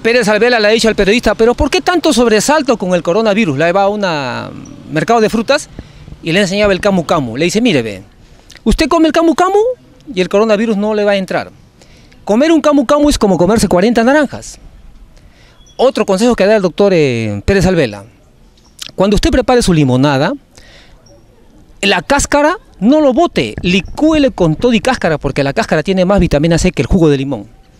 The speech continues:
Eso se llama limonada árabe. Entonces yo recomendaría, por favor, a las autoridades nacionales, regionales y locales de acá del minsa,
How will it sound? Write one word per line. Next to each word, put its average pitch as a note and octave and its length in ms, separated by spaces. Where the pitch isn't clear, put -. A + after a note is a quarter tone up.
Eso F3 100
se G3 100
llama G3 100
limonada E3+ 460
árabe. G2+ 280
Entonces G#3+ 340
yo C4+ 120
recomendaría, A#3+ 600
por F#3 160
favor, G#3+ 280
a D#3+ 80
las D#3 160
autoridades E3 580
nacionales, D#3 720
regionales C#3+ 580
y - 20
locales E3+ 380
de C3+ 40
acá F3+ 180
del D3+ 120
minsa, G3+ 320